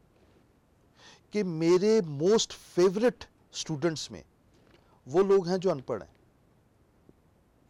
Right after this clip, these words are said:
आपको पता है, सरगोदा की जो सराउंडिंग है, वो चार सौ गांव से ज़्यादा की है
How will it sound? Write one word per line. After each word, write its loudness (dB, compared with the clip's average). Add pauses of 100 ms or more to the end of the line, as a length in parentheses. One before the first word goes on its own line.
आपको -2
पता 0
है, 4
सरगोदा 0 (600)
की -8
जो -6
सराउंडिंग -4
है, -6 (680)
वो 0
चार 2
सौ 0
गांव 2
से -6
ज़्यादा -2
की -14
है -16